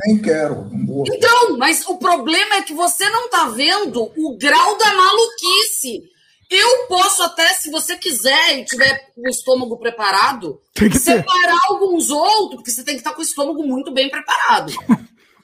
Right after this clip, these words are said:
Speaker 2: Eu posso separar alguns outros e te mandar pra você entender o nível da maluquice.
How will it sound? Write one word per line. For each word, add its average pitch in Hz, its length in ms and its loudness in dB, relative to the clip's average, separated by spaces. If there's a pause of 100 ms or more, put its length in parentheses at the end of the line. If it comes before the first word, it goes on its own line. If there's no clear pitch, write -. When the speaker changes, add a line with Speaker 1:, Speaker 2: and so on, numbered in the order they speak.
(160)
Speaker 2:
Eu 330 140 0
posso 339 260 4
separar 359 380 4
alguns 320 340 0
outros 330 320 -4
e 349 100 -4
te 339 160 -2
mandar 370 380 0
pra 370 140 0
você 311 260 -2
entender 403 800 0
o 381 100 -2
nível 302 300 0
da 247 100 -4
maluquice. 220 500 -6